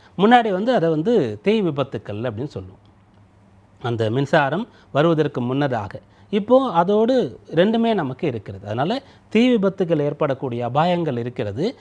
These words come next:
இது எங்கெல்லாம் அதிகமா நடக்கிறதுக்கு வாய்ப்பு இருக்கிறதோ அப்படிப்பட்ட இடங்கள்லாம், அப்படிப்பட்ட அலுவலகங்கள், அப்படிப்பட்ட தொழிற்சாலைகள், அதுபோல தீ விபத்து ஏற்படுவதற்கு வாய்ப்பு இருக்கக்கூடிய உபரணங்க-, உபகரணங்கள், வாகனங்கள்,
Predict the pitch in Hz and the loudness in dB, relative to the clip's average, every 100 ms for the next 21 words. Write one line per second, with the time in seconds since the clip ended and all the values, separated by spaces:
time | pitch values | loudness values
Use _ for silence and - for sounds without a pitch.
0 | - 156 156 170 202 226 226 247 254 180 | -8 -2 2 4 4 4 4 2 2 0
1 | 175 202 226 233 196 190 202 185 170 143 | 0 2 2 2 0 0 -2 -2 -4 -2
2 | 156 180 156 147 139 127 123 135 131 220 | -2 -2 -2 -2 -2 -2 -2 -2 0 2
3 | 226 220 190 156 156 185 170 139 120 127 | 2 2 4 4 4 4 2 0 -2 -4
4 | - _ _ _ - 147 208 196 180 170 | -6 _ _ _ -2 2 4 4 2 2
5 | 151 165 151 131 127 127 165 151 151 139 | 2 2 2 0 -2 0 -2 0 0 -2
6 | 123 123 143 170 - 135 117 110 131 147 | -4 -2 0 0 0 -2 -2 -4 -2 -2
7 | - _ _ _ _ _ 147 170 185 214 | -6 _ _ _ _ _ 0 2 4 4
8 | 214 180 123 185 190 175 170 165 175 175 | 4 2 0 2 4 2 2 2 2 2
9 | 160 156 143 135 135 180 180 170 180 165 | 2 0 -2 -2 0 -2 -2 -4 -4 -2
10 | 185 208 175 208 185 151 120 139 190 180 | 2 2 4 2 2 -4 -4 0 2 2
11 | 151 131 135 147 139 170 196 156 117 123 | 0 -2 -2 0 2 2 0 -4 -4 -8